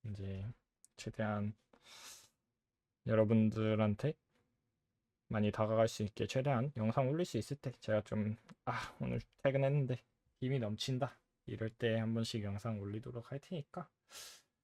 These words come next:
다시 봐주시면은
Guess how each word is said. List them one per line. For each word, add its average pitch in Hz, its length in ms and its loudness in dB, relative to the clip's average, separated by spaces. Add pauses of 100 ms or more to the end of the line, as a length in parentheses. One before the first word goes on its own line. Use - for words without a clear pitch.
(200)
다시 101 520 -6 (680)
봐주시면은 104 720 -4